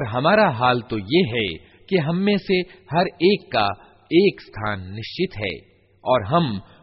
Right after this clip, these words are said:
पंक्तिबद्ध सेवक हैं और तस्बीह यानी गुणगान करने वाले हैं। ये लोग पहले तो कहा करते थे कि काश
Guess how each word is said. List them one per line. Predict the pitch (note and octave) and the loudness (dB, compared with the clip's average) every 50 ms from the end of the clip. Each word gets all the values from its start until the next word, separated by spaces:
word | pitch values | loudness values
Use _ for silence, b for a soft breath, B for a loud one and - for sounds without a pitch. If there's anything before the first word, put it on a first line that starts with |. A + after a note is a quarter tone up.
| b - - | b 0 2
पंक्तिबद्ध | G3 G#3+ G#3 - - G3+ F3 A#2+ A#2+ C#3 C#3 B2 A#2+ A2 - - | 2 2 2 -2 -2 -4 -2 0 -2 -2 -2 -2 -8 -10 -10 -8
सेवक | A2 G#2 G2+ D#3 F#3+ - - A#2+ | -10 -4 -2 -2 -2 -2 -6 -8
हैं | A#2+ A2+ G#2+ G2 F#2+ - b b b b b b b | -8 -6 -6 -8 -10 -12 b b b b b b b
और | - D#3 D3+ - - | 0 0 0 0 -2
तस्बीह | E3+ D3+ - - B2 D#3 G3 F#3 C#3+ G#2 E2 - b b b b b - F3+ | -4 -4 -4 -6 -4 -2 0 0 0 -2 -4 -10 b b b b b -2 0
यानी | G3 G3 G3 G3 E3+ C3 C#3 | 0 2 2 0 -2 0 0
गुणगान | F3 G3 F#3+ C#3 D3 C#3+ C#3 C3 A#2+ A#2 G#2 - | 2 2 2 2 2 2 2 0 -2 -4 -6 -6
करने | A2 G#2 G2+ G2 G2 F2 | -6 -6 -6 -6 -6 -4
वाले | E2 E2+ F#2+ A#2 D3+ E3+ C3 | -4 -4 -2 0 -2 -2 -2
हैं। | G#2+ D#2+ C2 - _ _ _ _ _ _ _ _ _ _ _ - | -4 -8 -12 -16 _ _ _ _ _ _ _ _ _ _ _ -10
ये | D#3 G3 A#3+ A3+ | -4 -4 -2 2
लोग | G3+ G#3+ A3+ A#3+ A#3 - - | 4 4 2 2 0 -6 -6
पहले | E3 E3 F#3+ A3+ A#3+ G3+ D3+ | -6 -4 -2 -2 -2 -2 -4
तो | F#3 - D#3 | -6 -6 -6
कहा | D3 C#3 C#3+ C3+ - | -6 -6 -6 -6 -6
करते | B2+ A#2 - - E3 E3 - | -8 -10 -6 -6 -8 -8 -6
थे | B2 C3+ B2+ A#2+ G#2 - b b b b b - | -6 -6 -6 -6 -8 -10 b b b b b -8
कि | D#3+ - - | -8 -4 0
काश | C#3+ C#3+ D3+ B2+ D#2 D2+ - | 0 2 2 2 0 -4 -8